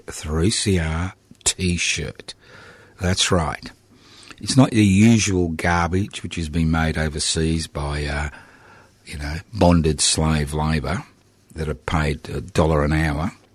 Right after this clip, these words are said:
Uh, these T-shirts, uh, the actual shirt itself, are made in Australia. They've been sc-, screen printed at a small local business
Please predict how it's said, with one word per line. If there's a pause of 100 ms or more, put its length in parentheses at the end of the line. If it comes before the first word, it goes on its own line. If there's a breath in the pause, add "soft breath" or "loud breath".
(880 loud breath)
Uh,
these
T-shirts,
uh,
the
actual (120)
shirt
itself,
are
made
in
Australia. (1200 loud breath)
They've
been
sc-, (300)
screen
printed
at
a
small
local
business